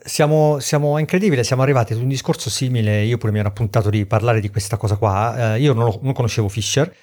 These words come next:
e ne ho letto e ne ho sottolineato e mi sono appuntato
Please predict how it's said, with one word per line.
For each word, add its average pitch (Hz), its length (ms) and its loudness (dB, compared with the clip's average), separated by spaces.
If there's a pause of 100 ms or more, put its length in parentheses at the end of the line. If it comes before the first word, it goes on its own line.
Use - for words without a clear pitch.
(240)
e 117 240 2
ne 131 120 4
ho 185 60 4
letto 139 480 2
e 107 140 4
ne 120 80 2
ho 139 80 4
sottolineato 120 720 0
e - 20 0
mi 107 60 -2
sono 135 160 0
appuntato 120 600 -2